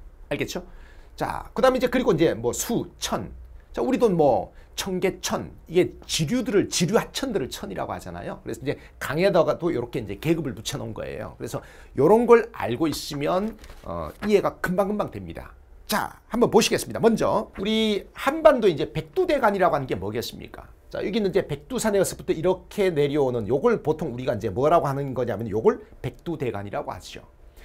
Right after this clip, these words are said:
그다음에 이제 그리고 이제 이렇게 지맥들이 흐르고 있습니다. 요런 건 모르셔도 되고 그냥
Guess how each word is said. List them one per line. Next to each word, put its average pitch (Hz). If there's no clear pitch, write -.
그다음에 220
이제 208
그리고 226
이제 180
이렇게 180
지맥들이 202
흐르고 131
있습니다. -
요런 170
건 190
모르셔도 147
되고 143
그냥 160